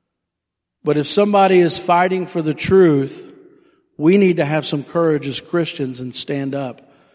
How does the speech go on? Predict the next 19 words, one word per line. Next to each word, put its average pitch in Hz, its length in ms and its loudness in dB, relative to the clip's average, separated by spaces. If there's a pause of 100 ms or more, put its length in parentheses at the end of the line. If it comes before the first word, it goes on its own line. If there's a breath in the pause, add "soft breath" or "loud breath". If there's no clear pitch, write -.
(160 soft breath)
We've 165 120 2
hidden 180 220 0
in 175 80 0
the 160 80 0
rocks 160 380 0
for 143 180 -4
way 147 300 0
too 147 160 -8
long. 139 380 -8 (720)
Hallelujah. 147 460 2
Stand 170 300 -2
to 160 60 2
your 147 80 -2
feet 143 220 -8
this 143 180 -16
morning. 127 260 -16 (3750 loud breath)
Woo, 415 300 4 (160)
I'm 202 160 -2
done. 190 320 0